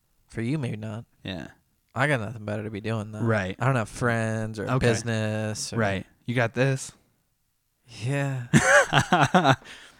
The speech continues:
Speaker 2: Oh, this isn't enough for you?
Speaker 1: When both of our listeners find out about this show,
Speaker 2: I know.
Speaker 1: they're gonna be livid that I talked down to them like
Speaker 2: Yeah.
Speaker 1: that.
Speaker 2: Sorry, Dad.
Speaker 1: <laughs> Yeah. Yeah, sorry, Woody's dad.
Speaker 2: <laughs>
Speaker 1: <laughs> My dad's not listening.
Speaker 2: You don't think so?
Speaker 1: Nah.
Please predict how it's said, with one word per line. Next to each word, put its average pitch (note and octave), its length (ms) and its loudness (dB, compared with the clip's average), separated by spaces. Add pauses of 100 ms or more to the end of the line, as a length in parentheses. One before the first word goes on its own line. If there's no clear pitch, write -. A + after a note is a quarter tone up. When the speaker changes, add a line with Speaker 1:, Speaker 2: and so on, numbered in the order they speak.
(180)
Speaker 2:
Oh, A#2 160 2
this F#2+ 160 -8
isn't A2 240 -4
enough A#2 240 -6
for - 100 -14
you? D#3+ 120 -16 (920)
Speaker 1:
When A2+ 340 -4
both C3 280 6
of B2+ 100 0
our B2 140 4
listeners A#2 420 0
find A2 220 0
out A2 100 2
about G#2+ 280 0
this G#2+ 120 -2
show, G#2 400 2
Speaker 2:
I G2+ 60 -4
know. F#2+ 340 -4 (160)
Speaker 1:
they're A2+ 120 -2
gonna A2+ 120 -2
be G#2 120 -2
livid A2 420 2
that G#2+ 80 -2
I A2 80 -2
talked G#2 300 0
down A2+ 200 -2
to A2 60 -4
them G#2+ 160 -4
like A2+ 120 -2
Speaker 2:
Yeah. G2+ 100 -2
Speaker 1:
that. A2+ 240 -2 (100)
Speaker 2:
Sorry, G2+ 300 0
Dad. F#2 480 -6
Speaker 1:
<laughs> - 400 -20
Yeah. - 180 -2 (140)
Yeah, B2+ 180 2
sorry, B2 280 4
Woody's A2 340 2
dad. A2 360 0
Speaker 2:
<laughs> - 20 -14
Speaker 1:
<laughs> - 0 -
My C3 760 -6
dad's - 260 -10
not - 180 -18
listening. C3 280 -14 (180)
Speaker 2:
You A#2+ 80 -2
don't C#3 160 2
think - 40 -10
so? F3+ 160 -8 (220)
Speaker 1:
Nah. B2+ 540 -8